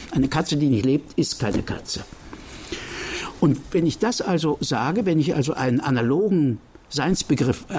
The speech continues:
einführe, den wir unbedingt brauchen, gegen Univozität haben wir vorhin schon was gehört, nicht? Das hineingehört, dann behaupte ich, dass für Freiheit gilt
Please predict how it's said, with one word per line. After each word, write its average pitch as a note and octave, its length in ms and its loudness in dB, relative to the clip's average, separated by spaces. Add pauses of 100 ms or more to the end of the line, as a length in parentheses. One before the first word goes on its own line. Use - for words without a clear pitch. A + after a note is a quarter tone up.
einführe, A#2 600 2
den C3 180 4
wir A2 80 4
unbedingt G#2+ 360 4
brauchen, F3 540 2
gegen A#2 200 2
Univozität B2+ 680 2
haben D#3 100 0
wir C3+ 60 2
vorhin B2+ 240 2
schon D3 220 2
was D#3+ 180 -4
gehört, F3+ 460 2
nicht? C3+ 180 2 (720)
Das C#3+ 180 0
hineingehört, D#3 560 2 (100)
dann F3 140 -2
behaupte A#3+ 460 0
ich, - 220 2
dass E3+ 140 2
für B2 240 0
Freiheit F3+ 1200 -2
gilt G#3 580 0